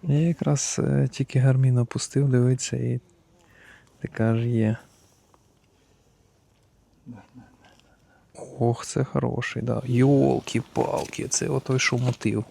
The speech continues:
Speaker 1: Ото, що тут Чорноту робив.
Speaker 2: Він даже тут не пролізе.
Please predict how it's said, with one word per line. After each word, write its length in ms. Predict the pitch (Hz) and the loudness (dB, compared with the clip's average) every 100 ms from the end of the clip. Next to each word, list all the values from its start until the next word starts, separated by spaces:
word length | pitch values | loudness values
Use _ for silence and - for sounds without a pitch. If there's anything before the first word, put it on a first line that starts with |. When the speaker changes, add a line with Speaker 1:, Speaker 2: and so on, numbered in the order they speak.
| - | -14
Speaker 1:
Ото, 220 | - 160 | -6 -4
що 180 | 160 - | -2 -4
тут 200 | - 135 | -4 -4
Чорноту 560 | - 120 123 113 - 104 | -2 -2 0 -2 -4 -4
робив. 340 | 101 - 120 - _ _ _ 139 - 127 | -4 -6 -10 -14 _ _ _ -18 -16 -14
Speaker 2:
Він 100 | 117 | -12
даже 180 | 120 113 | -12 -14
тут 160 | 117 | -14
не 80 | 127 | -14
пролізе. 520 | 117 127 123 120 113 | -12 -12 -10 -10 -12